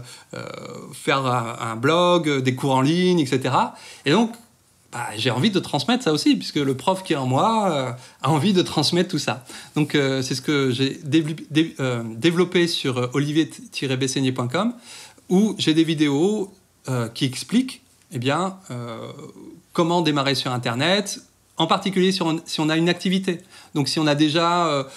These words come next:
enfin, si on a une expertise quelconque, euh, si on est coach, euh, en, euh, euh, conseiller, ou consu-, qu'on fait du consulting, ou, ou, euh,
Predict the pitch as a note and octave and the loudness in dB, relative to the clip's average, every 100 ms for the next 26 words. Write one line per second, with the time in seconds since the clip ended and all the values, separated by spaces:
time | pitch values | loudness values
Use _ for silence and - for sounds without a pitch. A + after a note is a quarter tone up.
0 | - - C#3 - E3 F#3 G3+ - F#3+ F#3+ | -14 -2 -2 2 4 4 4 2 -2 0
1 | F#3+ F3 C#3 C#3+ F#3 F#3+ _ - - - | -2 -2 -2 -2 -2 -6 _ -20 -20 -20
2 | _ C3 B2+ A#2+ B2+ - - A2 - - | _ -8 -6 -4 -6 -6 -10 -12 -12 -12
3 | - - E3+ D3+ C3+ E3+ F3+ F3+ - D3+ | -6 0 2 2 4 4 4 4 0 0
4 | C#3+ C3+ C3 B2+ C3+ C#3+ D3 D3 C3+ B2 | 2 2 0 -2 -2 -2 -2 0 -2 -2
5 | B2 A#2 A#2+ - - - - - - - | -2 -4 -8 -16 -18 -20 -20 -20 -20 -18
6 | C3 A#2+ - D#3+ E3+ D#3 E3 E3+ F3 E3+ | -16 -14 -2 0 2 4 4 6 6 4
7 | C#3+ D#3+ F3 - D3 D#3+ D3 E3 - D#3+ | 2 -2 -2 -4 0 0 0 -2 0 -2
8 | - E3 E3+ D#3 C3+ D3 D3+ C#3 C3 B2 | 2 4 4 2 -2 -4 -2 0 0 0